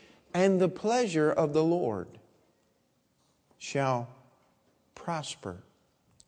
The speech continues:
in his hand." The first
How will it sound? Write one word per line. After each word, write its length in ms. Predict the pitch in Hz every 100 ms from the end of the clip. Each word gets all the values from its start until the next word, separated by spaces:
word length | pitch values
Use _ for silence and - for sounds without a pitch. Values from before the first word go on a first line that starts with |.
| _ _
in 160 | 120 107
his 220 | 113 104
hand." 280 | 120 92 80 - _ _ _ _ _ _ _ _ _ _ _ _ - _ _ _ _ _ _ _ _ _ _ _ _ _ _ _ _ _ _ _ _ _ _ _ _ _ _ _ _ _ _ _ _ -
The 140 | 131
first 480 | 113 185 202 - -